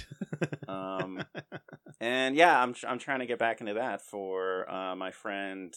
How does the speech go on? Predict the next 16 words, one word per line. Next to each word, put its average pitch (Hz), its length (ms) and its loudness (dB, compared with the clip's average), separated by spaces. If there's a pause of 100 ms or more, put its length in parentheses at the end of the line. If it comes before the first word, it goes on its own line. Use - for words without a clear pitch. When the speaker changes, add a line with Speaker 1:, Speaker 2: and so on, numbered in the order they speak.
(100)
Speaker 2:
uh, 90 320 -6
Carolyn 92 640 -4
is 90 200 -12
a 90 320 -6
comrade 87 460 -2
and, 87 300 -8
um, 98 360 -10 (680)
wants 110 220 -2
to 101 120 -6
make 95 200 -6
some, 85 260 -10
like, 82 240 -8
animated 85 460 -8
short, - 280 -8 (380)
uh, 101 280 -10 (120)
features. - 520 -14